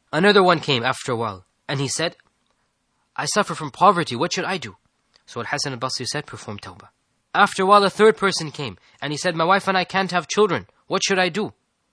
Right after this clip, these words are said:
So he said, "Perform tawbah." At hearing this, his students asked him, "Oh Hasan, three different people came to you with different problems, but you all told them to perform tawbah.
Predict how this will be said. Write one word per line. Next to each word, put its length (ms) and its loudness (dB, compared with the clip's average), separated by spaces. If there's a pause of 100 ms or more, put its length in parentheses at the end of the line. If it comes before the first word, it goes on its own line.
(180)
So 160 -8
he 60 -8
said, 260 -12
"Perform 320 -10
tawbah." 320 -16 (2250)
At 200 0
hearing 360 0
this, 220 -2 (800)
his 180 -8
students 420 0
asked 300 -4
him, 240 -4
"Oh 80 2
Hasan, 400 -4 (640)
three 220 2
different 420 -2
people 240 -6
came 240 -6
to 120 -10
you 20 -6
with 140 -6
different 360 -2
problems, 520 -2 (200)
but 220 -4
you 160 -4
all 420 4
told 400 -2
them 160 -6
to 140 -10
perform 300 -8
tawbah. 340 -10